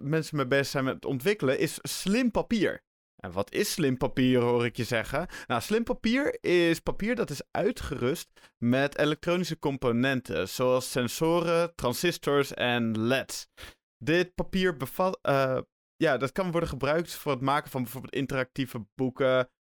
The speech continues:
tijdschriften en, eh, ja, bijvoorbeeld reclamemateriaal. Maar dat is dus gewoon papier waar, waar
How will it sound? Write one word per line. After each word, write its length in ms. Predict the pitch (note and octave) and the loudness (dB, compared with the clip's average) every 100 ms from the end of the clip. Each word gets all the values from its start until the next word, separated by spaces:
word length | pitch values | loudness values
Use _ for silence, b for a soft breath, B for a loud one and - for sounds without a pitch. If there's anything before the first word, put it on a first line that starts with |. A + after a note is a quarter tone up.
| _ | _
tijdschriften 1000 | - G#2 A2+ A#2+ A2 - A#2 G#2+ E2+ - | -2 -2 -2 -2 -4 -2 -2 0 0 -4
en, 720 | - B2 A#2 A#2 A2+ G#2+ G2+ - _ _ _ _ | -2 0 0 -2 -2 -4 -8 -12 _ _ _ _
eh, 420 | A#2 G#2+ G2+ G2 | -6 -4 -4 -6
ja, 160 | - B2 | -2 -2
bijvoorbeeld 520 | G#2 G2 A2+ G2+ G#2 | -2 -6 -4 0 -2
reclamemateriaal. 920 | G#2+ A2 G#2+ A2 G#2+ G2+ - G2 F#2+ G#2+ B - | -2 -4 -2 -2 -4 -6 -6 -4 -2 -4 B -4
Maar 120 | B2 | -2
dat 140 | C#3 | 0
is 140 | F3 C3+ | -4 -2
dus 240 | D3+ - - | -4 -4 -8
gewoon 380 | - C#3 C3+ - | -4 -2 -2 -4
papier 580 | D3+ - E3+ B2+ D#3 - _ _ | -6 -4 0 0 -2 -10 _ _
waar, 240 | A2+ B2 A#2+ _ _ _ - | 0 0 -2 _ _ _ -8
waar 400 | C3 B2+ C3+ - | -2 0 0 -4